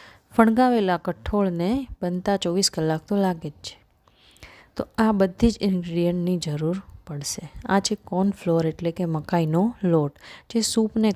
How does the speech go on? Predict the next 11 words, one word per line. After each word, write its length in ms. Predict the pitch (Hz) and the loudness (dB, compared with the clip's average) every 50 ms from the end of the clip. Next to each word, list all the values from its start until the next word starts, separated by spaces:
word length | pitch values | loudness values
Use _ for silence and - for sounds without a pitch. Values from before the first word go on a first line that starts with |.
| - | 0
ઘટ્ટ 260 | - 185 190 - - | 0 0 0 0 0
બનાવવામાં 640 | 208 190 190 180 175 165 160 160 165 175 190 196 208 | 0 0 2 0 0 0 0 -2 -2 -2 -2 -2 0
અને 180 | 208 214 233 | 0 0 0
સ્વાદિષ્ટ 520 | 226 220 233 220 214 202 214 196 - - 175 | 0 0 2 0 2 2 0 -2 -4 -6 -6
બનાવવામાં 760 | 165 165 156 156 151 151 151 151 151 151 151 165 196 226 226 - - - - - - - - - _ _ _ - - - | -6 -6 -6 -4 -4 -4 -4 -4 -4 -4 -4 -2 -4 -4 -6 -6 -14 -20 -20 -20 -20 -20 -20 -20 _ _ _ -20 -20 -16
ખૂબ 280 | - - 196 190 185 202 | -4 -4 0 2 4 4
જ 220 | 214 208 - - _ _ _ _ _ _ _ _ _ | 4 2 -2 -10 _ _ _ _ _ _ _ _ _
જરૂરી 400 | - 180 165 160 156 151 151 147 | -4 -2 -2 0 -2 -2 -2 -2
છે. 260 | 143 - - - - - - - - - - _ _ _ _ _ _ - | 0 0 0 0 0 -6 -6 -8 -8 -14 -20 _ _ _ _ _ _ -4
તો 100 | - 196 | -2 -2
ચાલો 480 | 185 - 190 170 165 160 175 208 226 226 | 2 4 4 4 4 4 2 2 0 -2